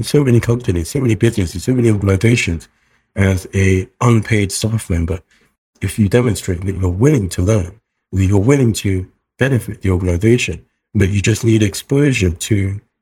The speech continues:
what it is that you're interested in. Many, many times, you know,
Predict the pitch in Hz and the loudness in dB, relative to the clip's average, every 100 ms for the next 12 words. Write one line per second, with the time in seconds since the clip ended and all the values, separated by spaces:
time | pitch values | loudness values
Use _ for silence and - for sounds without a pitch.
0 | - 104 113 113 - 117 101 101 101 104 | -6 -2 0 -2 0 -2 0 -2 2 2
1 | 135 151 - 85 - 82 87 95 - _ | 2 0 -2 -2 -4 -8 -8 -12 -16 _
2 | _ _ _ _ _ 104 110 143 151 131 | _ _ _ _ _ 2 4 4 4 4
3 | 127 107 - 120 98 85 - - - 95 | 4 2 0 0 0 -2 -10 -12 -4 -2
4 | 90 | -2